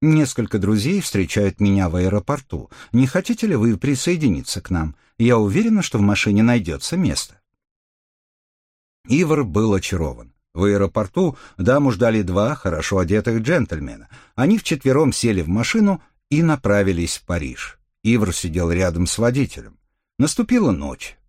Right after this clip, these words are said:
Водитель заметил мужчину, стоявшего на плохо освещённом перекрёстке и махавшего рукой,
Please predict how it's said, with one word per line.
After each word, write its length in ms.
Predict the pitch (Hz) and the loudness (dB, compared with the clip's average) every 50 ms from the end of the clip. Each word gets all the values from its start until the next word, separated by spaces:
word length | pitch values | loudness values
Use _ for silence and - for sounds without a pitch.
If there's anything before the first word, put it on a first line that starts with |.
| _ _ - | _ _ -2
Водитель 580 | 90 98 107 104 87 123 135 - 143 123 98 - - _ | 2 2 2 2 2 0 0 0 0 -2 -2 -6 -10 _
заметил 420 | - 92 95 104 104 107 - 101 101 | -2 0 2 2 2 2 2 2 2
мужчину, 480 | 101 104 110 - - - 202 175 127 | 2 2 2 0 -2 -2 0 0 0
стоявшего 640 | - - - 80 85 101 90 - - 98 101 95 - - - _ | -2 -2 -4 -4 -4 -4 -4 -2 -2 0 0 0 -2 -6 -10 _
на 160 | - 92 101 95 | -2 -2 0 0
плохо 400 | - 98 101 101 98 - 113 104 | 0 0 0 0 0 0 -2 -2
освещённом 640 | 90 - - 90 85 - - 101 98 95 98 95 | -2 -2 -4 -4 -4 -2 -2 0 2 2 2 2
перекрёстке 800 | 87 - 85 71 71 - - 131 170 175 135 - - - 151 156 | 0 -2 -4 -6 -6 -4 -2 0 0 0 -2 -4 -4 -4 -2 0
и 20 | |
махавшего 600 | 151 139 123 117 - - 80 - - - 98 98 110 | 0 0 0 -2 -2 -6 -8 -6 -6 -4 -2 0 0
рукой, 440 | 131 143 - - 220 196 98 - | 0 -2 -2 0 0 0 0 -2